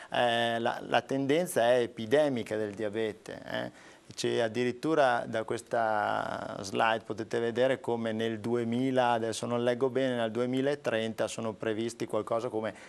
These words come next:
trecento milioni di diabetici in tutto il mondo. Se mi manda avanti, ecco, qui era solo per, eh, differenziare quello che è la terapia del diabete di tipo uno giovanile,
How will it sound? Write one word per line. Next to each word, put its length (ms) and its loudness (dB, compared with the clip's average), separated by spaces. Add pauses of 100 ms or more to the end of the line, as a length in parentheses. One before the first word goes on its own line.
(120)
trecento 680 0
milioni 500 -2
di 140 -6
diabetici 640 -4
in 100 -6
tutto 300 -10
il 80 -6
mondo. 400 -8 (280)
Se 160 -6
mi 120 -4
manda 380 2
avanti, 840 -2 (680)
ecco, 500 0 (180)
qui 160 2
era 180 6
solo 320 2
per, 300 0
eh, 840 0
differenziare 920 2
quello 300 0
che 120 0
è 80 6
la 140 2
terapia 520 0
del 160 -2
diabete 440 0
di 120 -6
tipo 360 -2
uno 280 0
giovanile, 840 0